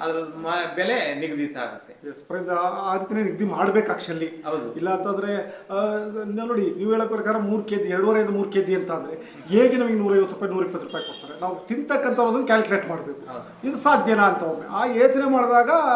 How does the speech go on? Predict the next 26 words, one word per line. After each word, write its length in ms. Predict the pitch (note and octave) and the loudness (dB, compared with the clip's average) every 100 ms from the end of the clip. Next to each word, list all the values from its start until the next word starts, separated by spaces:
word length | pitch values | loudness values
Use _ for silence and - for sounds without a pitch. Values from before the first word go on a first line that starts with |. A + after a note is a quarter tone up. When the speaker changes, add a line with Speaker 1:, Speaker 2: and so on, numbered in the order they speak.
| A3 | 2
Speaker 2:
ಅದು 200 | A#3+ A#3+ | 2 2
ಸರಿ 220 | C4 C4 | 4 6
ಆಗ್ತದೆ. 340 | A#3+ - E3 | 6 4 -4
Speaker 1:
ಹೌದು. 360 | - - - G#3 | -8 -12 -8 2
Speaker 2:
ಈ 40 | |
ರೈಟ್ 220 | A3 B3 B3 | 6 6 6
ಇದೆಯಪ್ಪ, 240 | A3 A#3+ | 0 2
ಈ 100 | B3 | 4
ರೈಟ್ 200 | G#3+ A3+ | 4 2
ಕೊಡಲು 200 | A3 G#3+ | 0 0
ಒರಿಜಿನಲ್ 280 | G3 G#3+ A3 | 2 2 2
ನಮ್ಗೆ 240 | G#3 F#3+ | 2 2
ಎಣ್ಣೆ 520 | F#3 F#3 F#3 F3 E3+ E3 | 2 4 4 2 0 -4
ಸಿಗುತ್ತೆ 360 | F#3 F3+ E3 D3+ | -6 -6 -8 -12
ಅಂತ. 180 | C#3 - - - - - - | -14 -16 -20 -20 -20 -14 -6
ಸರ್, 140 | D#4 | 0
ನಂತರ 240 | C4 - | 0 0
ನೀವು 420 | D#4 G3 A#3+ B3 B3 | 4 4 4 2 0
ಹೇಳ್ದಾಗ 220 | B3+ A#3 | 0 -2
ನೋಡಿ, 160 | A3+ | -2
ಈಗ 100 | A3 | -2
ಆಯ್ತು, 560 | G#3 G3 - G3+ G3+ - - - | -2 -2 -4 -6 -6 -8 -14 -10
ನಾನು 100 | F3+ | -8
ಪರ್ಚೇಸ್ 360 | F#3 A3+ G3+ | -6 -6 -4
ಮಾಡ್ತೇನೆ, 600 | G3+ - F3+ F3+ - - - | -6 -8 -8 -10 -16 -12 -4
ಆದ್ರೆ 500 | A#3 G#3 F#3+ - | -2 -2 -6 -12